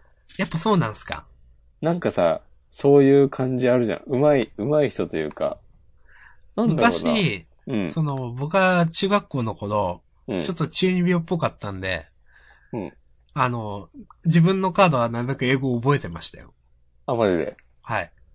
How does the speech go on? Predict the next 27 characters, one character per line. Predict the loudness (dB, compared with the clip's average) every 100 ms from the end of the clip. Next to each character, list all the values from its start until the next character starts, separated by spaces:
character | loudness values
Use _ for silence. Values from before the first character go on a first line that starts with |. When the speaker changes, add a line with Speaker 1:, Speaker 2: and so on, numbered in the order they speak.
| -20
Speaker 2:
例 | -20 -20 -20 _ _ -20 -20 -20 -20 -20 -20 -10 -4 -2
え |
ば | -2 -2
ど | -4
ん | -6
な？ | -6 -8 _ _ _ _ _ _ _ _
Speaker 1:
え | -10
ー | -8 -10
っ | _ _ _
と、 | -12 -10 -8 -10 -16 _ _ _ _ _ -20 -20 _ _ _ _ _ _
<laughs> | -18 -16 -16 -18 -20 _ _ _ _
な | -2 0
ん | -2
と | -2 0
か | 2
フ | 2 4
ォ | 4
ー | 4
ス。 | 0 -8 -8 _
<laughs> | 0 0 0 -4
な |
ん | -4
だ | -6 -8 -8
っ | -4
た | -6
か | -4 -6
な？ | -6